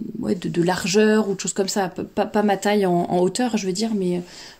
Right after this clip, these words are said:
plus, euh, voilà, un déséquilibre dans la silhouette. Et, euh,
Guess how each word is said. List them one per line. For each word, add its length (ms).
plus, 320
euh, 40
voilà, 260
un 100
déséquilibre 720
dans 100
la 140
silhouette. 540
Et, 320
euh, 500